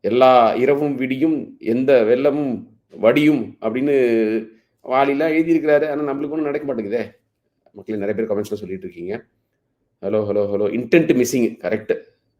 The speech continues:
கௌதம் சொன்ன மாதிரி இன்டென்ட் மிஸ்ஸிங். அப்புறம் கார்த்திகேயன் சொல்ற மாதிரி, "மூணு ரைடர்ஸ் வச்சு எப்ப விளையாடுவீங்க?" <laughs>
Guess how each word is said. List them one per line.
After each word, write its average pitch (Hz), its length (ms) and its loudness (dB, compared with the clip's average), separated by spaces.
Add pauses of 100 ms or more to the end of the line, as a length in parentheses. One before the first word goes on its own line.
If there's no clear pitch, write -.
(140)
கௌதம் 107 260 -2
சொன்ன 104 180 -6
மாதிரி 110 220 -2
இன்டென்ட் 127 500 -2
மிஸ்ஸிங். 87 300 -10 (420)
அப்புறம் - 220 -10
கார்த்திகேயன் 131 500 2
சொல்ற 110 140 0
மாதிரி, 113 300 -2 (520)
"மூணு 165 320 8
ரைடர்ஸ் 143 240 8
வச்சு 131 120 4
எப்ப 123 280 4
விளையாடுவீங்க?" 90 540 -2 (680)
<laughs> - 840 -8